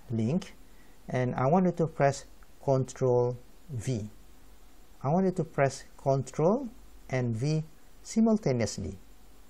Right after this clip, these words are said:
It means you are pasting your link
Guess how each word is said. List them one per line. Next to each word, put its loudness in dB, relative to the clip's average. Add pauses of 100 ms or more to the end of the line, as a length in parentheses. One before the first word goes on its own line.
(480)
It -4
means 6
you 2
are 4
pasting 2 (560)
your 0
link 0